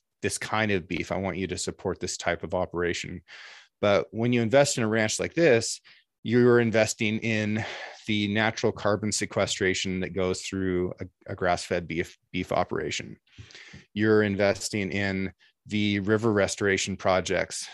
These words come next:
that we've done on the ranch. Like, we, we rebuilt two and a half miles of river for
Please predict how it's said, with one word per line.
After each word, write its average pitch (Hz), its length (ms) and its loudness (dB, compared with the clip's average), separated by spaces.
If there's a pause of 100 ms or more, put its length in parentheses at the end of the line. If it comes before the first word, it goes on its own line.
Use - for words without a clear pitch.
(100)
that - 100 -2
we've 98 180 -4
done 95 240 -2
on 92 80 -2
the 87 100 -4
ranch. 87 480 -6
Like, - 180 -8
we, 98 240 -4 (220)
we 98 120 -4
rebuilt 101 520 -2 (140)
two - 160 -4
and 98 100 0
a - 20 0
half 101 220 0
miles 104 300 0
of 92 140 -2
river 107 280 2
for 90 440 -2